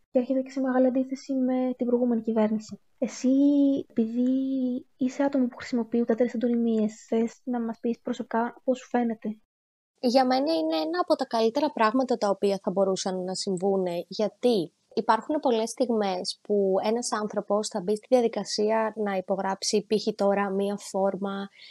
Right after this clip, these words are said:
Speaker 2: ή να κάνει μία αίτηση κάπου και οι μόνες επιλογές όταν είναι στο φύλο είναι ο άνδρας και η γυναίκα. Και αυτό το πράγμα φέρνει μία κάποια δυσφορία στα άτομα τα οποία δεν θέλουν να χρησιμοποιούν αυτές τις αντωνυμίες,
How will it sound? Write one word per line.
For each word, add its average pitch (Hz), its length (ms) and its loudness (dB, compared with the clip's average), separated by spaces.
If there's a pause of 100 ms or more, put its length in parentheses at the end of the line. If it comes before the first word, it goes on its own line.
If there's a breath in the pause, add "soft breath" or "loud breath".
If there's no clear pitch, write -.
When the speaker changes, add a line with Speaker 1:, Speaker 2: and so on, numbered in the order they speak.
(120 loud breath)
Speaker 2:
ή 214 120 0
να 214 100 0
κάνει 208 260 -2
μία 214 300 0
αίτηση 208 380 -2
κάπου 202 540 0
και 202 120 0
οι 190 80 0
μόνες 208 360 -2
επιλογές 202 720 -2
όταν 196 320 -6
είναι 196 420 -4 (100)
στο - 240 -6
φύλο 196 600 0 (340 loud breath)
είναι 240 200 2
ο 240 60 0
άνδρας 247 300 -2
και 240 100 0
η - 20 2
γυναίκα. 196 460 -2
Και 185 220 -2
αυτό 190 360 -2
το 220 100 -4
πράγμα 226 640 -4
φέρνει 320 340 2
μία 269 180 4
κάποια 247 300 -2
δυσφορία 208 560 0
στα - 180 -2
άτομα 175 460 0
τα 175 140 -4
οποία 175 640 -2
δεν 208 320 0
θέλουν 185 360 -2
να 175 120 -8
χρησιμοποιούν 180 640 -4
αυτές 175 240 -6
τις 175 120 -6
αντωνυμίες, 185 580 0